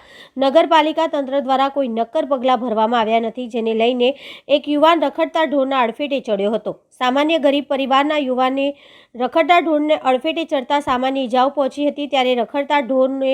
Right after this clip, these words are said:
લઈને અગાઉ શહેરમાં આટલા બધા અકસ્માત અને ઘટનાઓ બનવા છતાં, તેમજ નગરપાલિકા ખાતે કમિટી બનાવવામાં આવી છે. ઢોર પકડવા માટે નગરપાલિકાના શાસકોની આંખ ક્યારે ઉઘડશે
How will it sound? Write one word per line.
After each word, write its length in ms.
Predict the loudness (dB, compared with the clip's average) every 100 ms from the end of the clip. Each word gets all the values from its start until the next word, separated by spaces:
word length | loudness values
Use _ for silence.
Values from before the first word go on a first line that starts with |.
| 0
લઈને 280 | -2 -2 -6 -12 -20 -8
અગાઉ 320 | -2 4 6 4
શહેરમાં 440 | 2 0 0 0
આટલા 280 | 0 0 0
બધા 200 | 2 0 -2
અકસ્માત 460 | -6 -6 -4 -2
અને 120 | -2 -4
ઘટનાઓ 420 | -4 -4 -2 -2
બનવા 320 | -2 0 0
છતાં, 420 | -2 -6 -2 -4 -4 -20 -8
તેમજ 320 | 0 2 2 2
નગરપાલિકા 680 | 4 4 4 2 2 -2 -2
ખાતે 220 | -2 -2 -4
કમિટી 480 | -4 -2 -2 -2 0
બનાવવામાં 560 | 0 0 0 -2 0
આવી 220 | 0 0 -2
છે. 160 | -2
ઢોર 260 | 0 2 2
પકડવા 420 | 2 -4 -4 -2 -2
માટે 220 | -4 -4
નગરપાલિકાના 840 | -4 -6 -4 -2 -2 -2 -2 -2 -4
શાસકોની 640 | -6 -4 -6 -4 -2 -4 -6 -16 -20 -14 0
આંખ 280 | 2 2 -4
ક્યારે 320 | 0 2 4 0 -2 -2
ઉઘડશે 400 | 2 2 0